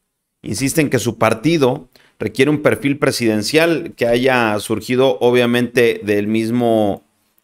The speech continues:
eh, Movimiento Ciudadano, ¿verdad? Y,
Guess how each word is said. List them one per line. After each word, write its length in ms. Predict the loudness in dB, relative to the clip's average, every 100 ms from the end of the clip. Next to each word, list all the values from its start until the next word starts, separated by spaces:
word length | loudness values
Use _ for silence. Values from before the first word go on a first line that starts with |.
| _ -8
eh, 320 | -4 -4 -4
Movimiento 640 | -2 0 0 0 0 0 -2
Ciudadano, 680 | 0 2 2 2 0 -4 -10 _ _ _ _ _ _ _ _ _ _ _ _ _ _ _ _ _ _ _ _ _ _ -8
¿verdad? 460 | -4 -2 -2 -4 -6
Y, 920 | -4 0 0 0 2 0 0 0